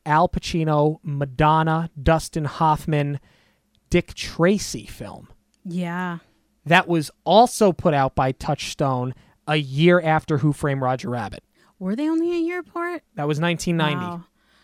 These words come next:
Speaker 2: I'm surprised that they would do them in this clip because they do have that, that same tone.
Speaker 1: Very much so. It's, as funny as it sounds, the, uh, the, the, the Dick Tracy movie was a little bit more cartoony 'cause it was meant to look like it took place in, like, a nineteen forties comic book.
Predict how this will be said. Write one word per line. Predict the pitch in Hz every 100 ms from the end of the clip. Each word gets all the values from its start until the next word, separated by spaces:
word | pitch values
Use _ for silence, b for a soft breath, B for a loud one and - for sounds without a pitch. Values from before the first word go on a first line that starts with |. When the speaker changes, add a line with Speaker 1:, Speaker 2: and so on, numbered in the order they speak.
| _ -
Speaker 2:
I'm | 214
surprised | 208 233 190 202 190
that | 180
they | 170
would | 165 196
do | 175
them | 165 165
in | 165
this | 165
clip | - 190
because | 196 180 208
they | 185 185
do | 170 - 208 202
have | 170 165 165
that, | 165 147 147 -
that | 180 165 165
same | - 180 170 165 156 147 - _ _ _ -
tone. | - 185 151 156 - _ _ -
Speaker 1:
Very | 131 160 175
much | 135 131 -
so. | - 98 95 _ B B B B _ _ _ _ _ -
It's, | 170 -
as | 165
funny | - 214 185
as | 170
it | 147
sounds, | - 170 156 151 160
the, | 147 151 143 143
uh, | 139 135 131
the, | 147 160
the, | 151 147 143 135 - _ _ _ B B -
the |
Dick | 139 208
Tracy | - 190 165 160
movie | 147 143
was | 135
a | 143
little | 147
bit | 147
more | 147 147
cartoony | - 139 - 143 143 160 -
'cause | 185
it | 175
was | 160 139
meant | 165 170
to | 147
look | 127 143 -
like | 151 147
it |
took | - -
place | 160 147 -
in, | 156 147
like, | 135
a | 151
nineteen | 143 147 156
forties | 143 151 147 147
comic | 170 156 156
book. | 175 165